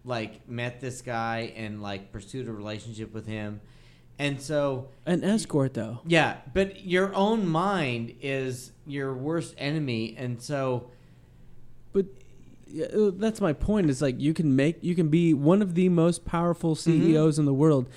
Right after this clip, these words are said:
Speaker 2: make millions of money, millions of dollars, uh, and
Speaker 1: But it's history
Speaker 2: still
Speaker 1: and
Speaker 2: be,
Speaker 1: background,
Speaker 2: like,
Speaker 1: yeah, yeah. And
Speaker 2: yeah.
Speaker 1: that, and to this day, he, like, still cannot comfortably talk about being gay, it seems like, and so
Speaker 2: And the guy
Speaker 1: you
Speaker 2: didn't
Speaker 1: just can't get outside of your own mind
Speaker 2: Yeah,
Speaker 1: sometimes,
Speaker 2: because
Speaker 1: yeah.
Speaker 2: of this perception of, like, what
Speaker 1: Yeah.
Speaker 2: gay homosexuality means in society. And then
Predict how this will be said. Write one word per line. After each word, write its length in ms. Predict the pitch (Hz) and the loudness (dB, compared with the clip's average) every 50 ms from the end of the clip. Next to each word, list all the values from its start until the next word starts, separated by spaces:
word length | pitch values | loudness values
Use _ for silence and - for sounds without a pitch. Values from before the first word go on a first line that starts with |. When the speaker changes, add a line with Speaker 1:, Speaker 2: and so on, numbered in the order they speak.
| - - - - | -20 -20 -4 2
Speaker 2:
make 320 | 160 160 165 160 151 - | 6 6 8 6 6 4
millions 580 | - 165 156 160 180 185 185 185 180 175 165 151 | 2 6 8 8 8 8 8 8 8 6 6 4
of 80 | 156 | 4
money, 420 | 143 151 156 165 151 127 117 127 - - - - - - - - - - - | 4 4 4 4 4 2 2 -2 -4 -10 -18 -20 -20 -18 -18 -18 -18 -12 -2
millions 420 | 190 175 175 196 208 214 208 180 170 | 2 4 4 6 6 4 4 4 2
of 80 | 160 | 2
dollars, 480 | 151 156 165 170 165 147 131 123 123 131 | 2 2 2 2 2 2 2 2 0 -2
uh, 180 | - - 101 - - - - - - - | -6 -10 -12 -12 -14 -20 -20 -20 -12 -4
and 400 | - 175 175 170 165 165 160 156 | 0 2 4 6 6 4 4 4
Speaker 1:
But 140 | - 175 175 | 4 4 4
it's 160 | 180 170 170 | 4 2 2
history 240 | - 202 208 196 214 | 2 2 4 6 8
Speaker 2:
still 200 | 220 226 226 220 | 8 10 8 8
Speaker 1:
and 80 | 208 180 | 6 6
Speaker 2:
be, 40 | 202 | 6
Speaker 1:
background, 300 | 208 208 196 185 - 175 | 6 6 6 6 6 6
Speaker 2:
like, 120 | 175 165 | 4 4
Speaker 1:
yeah, 80 | 160 156 | 2 0
yeah. 180 | 160 151 147 - | 0 -2 -2 -2
And 120 | - 180 190 | 2 4 4
Speaker 2:
yeah. 100 | 208 226 | 4 4
Speaker 1:
that, 100 | 214 220 | 4 2
and 360 | 220 214 196 196 196 190 - | 0 0 -2 -4 -6 -4 0
to 100 | 196 202 | 0 2
this 240 | 196 226 226 - - | 2 2 0 0 0
day, 240 | - 202 226 247 | 0 0 2 2
he, 160 | 220 190 180 170 | 2 2 2 2
like, 260 | 165 165 151 139 127 | 2 2 2 0 -2
still 440 | - - - 170 190 190 190 - 160 - | -6 -8 -4 -2 -2 -2 -2 -4 -8 -6
cannot 360 | - 151 147 151 151 139 - | -4 -2 -2 -2 -2 -4 -6
comfortably 560 | - - 156 151 156 151 165 160 143 147 143 127 | -8 -6 -6 -6 -4 -6 -8 -8 -6 -6 -6 -6
talk 320 | 131 135 143 131 139 131 | -6 -4 -6 -6 -4 -6
about 280 | 147 135 127 113 113 107 | -6 -6 -6 -6 -4 -4
being 200 | 127 127 123 123 | -4 -4 -2 -2
gay, 220 | 117 135 139 143 | -2 -4 -4 -4
it 160 | 143 135 139 | -6 -6 -6
seems 240 | 156 151 147 139 127 | -8 -8 -8 -8 -8
like, 220 | 139 135 139 135 | -10 -10 -10 -10
and 120 | 135 131 127 | -12 -12 -8
so 280 | 127 131 123 120 120 - | -6 -4 -4 -6 -6 -2
Speaker 2:
And 160 | - 185 185 | 0 2 4
the 60 | 180 180 | 4 4
guy 220 | 170 196 196 208 | 4 2 2 4
Speaker 1:
you 80 | 202 185 | 2 2
Speaker 2:
didn't 300 | 160 165 180 185 196 190 | 4 6 6 6 6 6
Speaker 1:
just 180 | - - - | 4 2 2
can't 200 | - 208 202 208 | 0 0 0 0
get 140 | 196 208 190 | -2 -2 0
outside 340 | 196 190 196 196 - 202 196 | 0 0 0 0 0 0 0
of 60 | 190 | 2
your 220 | 185 180 170 151 | 0 0 0 -2
own 180 | 156 165 165 156 | -2 -2 -2 -2
mind 260 | 151 160 185 196 190 190 | -2 -4 -4 -4 -2 2
Speaker 2:
Yeah, 100 | 190 220 | 2 2
Speaker 1:
sometimes, 260 | 294 392 392 339 147 - | 2 2 0 -2 -2 -2
Speaker 2:
because 240 | 165 151 - 175 170 | -2 0 2 2 4
Speaker 1:
yeah. 60 | 180 | 4
Speaker 2:
of 40 | 170 | 4
this 140 | 170 175 160 | 2 0 0
perception 560 | - - 180 156 - 202 214 220 - - 170 | 0 -2 -4 0 0 0 -2 -2 0 2 2
of, 140 | 151 143 135 | 2 2 2
like, 180 | 131 123 - - | 0 0 -2 -4
what 240 | - 135 127 143 147 | -4 0 2 2 2
Speaker 1:
Yeah. 100 | - - 160 | 2 0 0
Speaker 2:
gay 520 | 131 143 135 131 135 143 143 135 - - | 2 2 4 4 4 2 2 0 -2 -6
homosexuality 960 | - - 160 156 160 165 156 - 175 160 160 - - 147 139 139 143 139 139 135 | -6 -2 0 2 2 2 2 0 -2 -4 -2 -2 0 0 2 2 2 2 2 2
means 340 | 135 135 139 139 135 135 | 2 2 2 2 0 0
in 100 | 135 135 | 0 -2
society. 640 | - - 139 - - 156 160 180 - - - - - | -2 -4 -8 -6 -4 -2 -2 -2 -4 -4 -6 -2 0
And 140 | 139 147 160 | 2 4 4
then 180 | 175 180 170 | 4 4 2